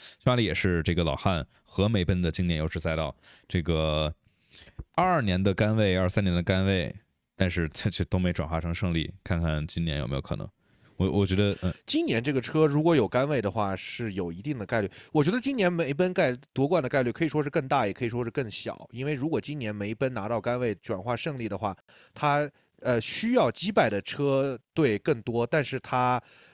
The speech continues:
Speaker 2: 呃，能够击败车队概率的机会，机会也更大。
Speaker 1: 有点，有点绕，
Speaker 2: 我这个
Speaker 1: 但反正就是
Speaker 2: 没有表达明白这个意思。
Speaker 1: 区别就是这个去年，过去两年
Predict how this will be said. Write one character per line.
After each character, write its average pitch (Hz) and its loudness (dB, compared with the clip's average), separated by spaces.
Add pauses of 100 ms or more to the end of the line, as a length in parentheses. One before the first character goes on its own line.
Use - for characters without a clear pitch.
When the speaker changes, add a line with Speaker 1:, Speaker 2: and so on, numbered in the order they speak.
(100)
Speaker 2:
呃， 101 0 (680)
能 143 0
够 202 8
击 170 0
败 175 4
车 - -2
队 147 2
概 135 2
率 107 -2
的 98 -4
机 156 -8
会， 185 0 (120)
机 214 -2
会 196 4
也 85 -6
更 98 -8
大。 98 -2
Speaker 1:
有 98 2
点， 87 0
有 90 2
点 85 2
绕， 92 2
Speaker 2:
我 78 0
这 101 2
个 - -
Speaker 1:
但 123 -2
反 90 2
正 92 2
就 104 2
是 110 2
Speaker 2:
没 95 4
有 87 2
表 101 0
达 104 -8
明 101 -6
白 110 0
这 104 -2
个 101 -6
意 104 -2
思。 - 0
Speaker 1:
区 - 4
别 123 4
就 113 4
是 101 2
这 95 2
个 87 2
去 - 0
年， 101 0
过 135 2
去 127 2
两 82 0
年 73 -2